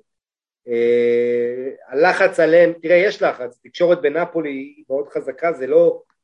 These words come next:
אה, אולי אותו דבר כמו בקבוצות הצפוניות, אבל, אבל יש, יש המון המון תקשורת שם ולחץ מהמקומיים,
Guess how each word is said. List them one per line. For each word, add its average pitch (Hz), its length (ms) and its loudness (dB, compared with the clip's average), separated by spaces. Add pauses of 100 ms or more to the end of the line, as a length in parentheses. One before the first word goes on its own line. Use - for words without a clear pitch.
(240)
אה, 123 180 -6
אולי 123 300 0
אותו 135 200 0
דבר 143 420 0
כמו 139 340 -8
בקבוצות 127 760 -6
הצפוניות, 139 640 -6
אבל, 120 200 -6 (460)
אבל 117 180 -6
יש, 156 300 0
יש 156 200 -2
המון 165 280 -2
המון 160 380 0
תקשורת 151 440 -4
שם 139 160 -4
ולחץ 139 480 -6
מהמקומיים, 131 680 -10